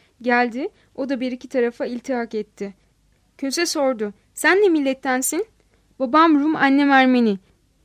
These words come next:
"Öyleyse beynel milel sayılırsın. Otur bizimle çalış, ben daha fazla para vereceğim." İki üç gün içinde bu zurnalı, dümbelekli, palyaçolu balıkçılar bütün civarda duyuldu.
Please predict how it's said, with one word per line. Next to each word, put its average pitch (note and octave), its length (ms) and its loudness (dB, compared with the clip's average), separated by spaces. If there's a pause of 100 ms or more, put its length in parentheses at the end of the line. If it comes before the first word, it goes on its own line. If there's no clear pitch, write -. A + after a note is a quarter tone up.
(180)
"Öyleyse D4+ 520 2
beynel D4 380 4
milel D4 320 2
sayılırsın. A3 640 -2 (320)
Otur D4+ 280 0
bizimle D4 340 2
çalış, A3+ 380 -4 (220)
ben B3+ 180 6
daha D4+ 120 6
fazla A#3+ 300 2
para G#3 260 -6
vereceğim." G3+ 500 -4 (800)
İki E4 220 4
üç F#4 120 2
gün D4+ 140 -2
içinde B3+ 440 0
bu C4 80 -4
zurnalı, B3+ 600 -2
dümbelekli, A#3+ 760 -2
palyaçolu A#3+ 720 0
balıkçılar A3+ 600 -2 (340)
bütün D4+ 240 2
civarda A#3 500 2
duyuldu. G#3 460 -8